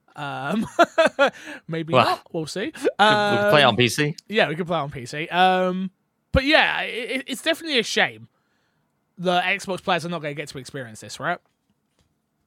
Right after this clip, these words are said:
Speaker 2: For sure. For sure. And I think this is the first time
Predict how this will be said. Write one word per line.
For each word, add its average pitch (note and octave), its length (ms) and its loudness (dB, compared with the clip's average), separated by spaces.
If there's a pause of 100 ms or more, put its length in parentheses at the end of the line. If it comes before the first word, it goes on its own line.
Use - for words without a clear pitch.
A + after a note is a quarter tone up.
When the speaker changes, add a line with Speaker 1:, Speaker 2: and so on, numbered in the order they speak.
(120)
Speaker 2:
For F3+ 160 2
sure. G#2 400 6 (220)
For - 160 -2
sure. B2 340 6
And D3 100 4
I D3+ 80 6
think E3 240 -2
this D3+ 200 2
is C3+ 140 -2
the C#3 100 -4
first C#3 420 4
time G#2 540 0